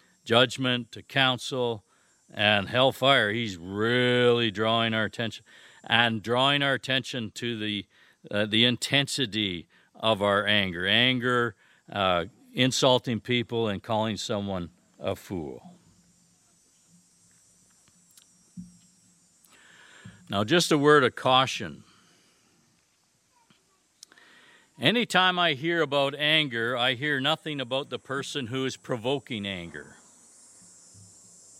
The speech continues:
I don't know if you're aware of that or if that happens to you. All I ever hear about, your anger is your own and you deal with it. And that's true.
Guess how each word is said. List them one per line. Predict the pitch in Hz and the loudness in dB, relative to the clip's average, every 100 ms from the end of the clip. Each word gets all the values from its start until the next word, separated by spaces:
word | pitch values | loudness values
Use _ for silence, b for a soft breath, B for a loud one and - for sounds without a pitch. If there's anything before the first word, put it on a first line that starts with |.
| - - - - - - - - | -20 -20 -20 -20 -20 -20 -20 -10
I | 117 | -4
don't | 165 156 | 0 0
know | 151 151 | 4 4
if | 131 - | 4 0
you're | 131 | -4
aware | 123 127 139 | 0 2 2
of | - - | 0 -4
that | 120 131 - b b | 0 0 -2 b b
or | 104 | -4
if | 101 | -2
that | 127 127 | 4 4
happens | 123 139 - 127 - | 4 0 -2 -8 -2
to | 123 | 2
you. | 120 131 135 b b b | 4 4 2 b b b
All | 185 151 196 220 | 6 8 8 8
I | 180 | 6
ever | 165 165 151 | 6 4 0
hear | 127 151 151 | 0 0 0
about, | 127 135 135 135 - b b | 0 0 2 0 -6 b b
your | 117 135 | 0 4
anger | 151 196 233 233 214 | 6 6 2 -2 -2
is | 185 147 | -2 -6
your | 160 160 | -10 -10
own | 147 131 127 147 | -6 -4 -4 -6
and | 143 131 | -8 -8
you | 143 | -8
deal | 151 147 147 113 | -6 -4 -2 -4
with | 90 | -8
it. | 64 - - - _ _ _ _ - | -12 -20 -20 -20 _ _ _ _ 2
And | 131 147 | 4 6
that's | 160 165 | 6 4
true. | - - 208 147 | -4 0 2 2